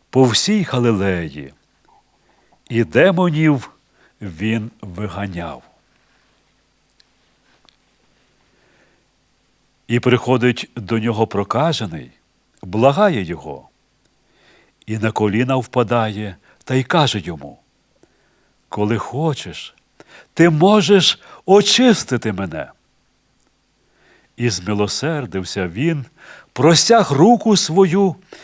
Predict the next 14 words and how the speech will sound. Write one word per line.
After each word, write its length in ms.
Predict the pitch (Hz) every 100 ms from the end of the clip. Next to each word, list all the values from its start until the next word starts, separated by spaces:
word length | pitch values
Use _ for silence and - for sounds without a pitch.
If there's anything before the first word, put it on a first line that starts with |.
| - - -
і 120 | 147
доторкнувся 840 | 165 185 220 214 175 233 214 214
до 140 | 190 196
нього 340 | 180 208 175
та 120 | 180
й 80 | 185
каже 440 | - 180 175 147 127
йому: 440 | 127 107 104 78 _ -
"Хочу, 800 | - - 131 170 147 107 - 71 - _ _ _ _ _ -
будь 600 | 101 104 185 226 - - _
чистий". 800 | - - 135 120 - 85 65 _ _ _ _ _ _ _ _ _ _ _ _ _ -
І 100 | 117
проказа: 720 | 113 123 131 135 127 127 104 _ _ -
Зійшла 720 | 104 - 147 - 127 156 147